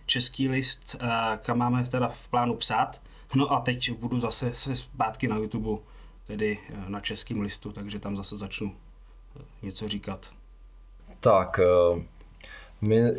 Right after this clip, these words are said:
Speaker 2: dneska s, s Rustou bychom hlavně chtěli probrat, eh, téma, který, eh, proběhlo snad všemi, eh, alternativními médii.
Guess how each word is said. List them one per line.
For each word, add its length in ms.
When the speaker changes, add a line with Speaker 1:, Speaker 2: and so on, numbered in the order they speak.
Speaker 2:
dneska 420
s, 260
s 100
Rustou 260
bychom 240
hlavně 220
chtěli 260
probrat, 640
eh, 440
téma, 460
který, 640
eh, 80
proběhlo 380
snad 180
všemi, 680
eh, 80
alternativními 720
médii. 720